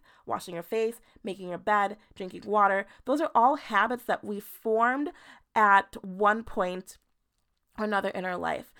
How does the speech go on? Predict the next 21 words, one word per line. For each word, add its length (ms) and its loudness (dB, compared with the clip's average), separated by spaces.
So 120 2
I 140 6
hope 180 2
that 120 -2
you've 120 -4
been 120 -4
brushing 260 -4
your 80 -6
teeth 240 -4
daily 300 0
<laughs> 0 -
since 420 -4
you 80 4
were 80 4
young. 360 -2
But 120 0
my 100 0
point 320 -6
here 180 -2
is 140 -4
that 280 2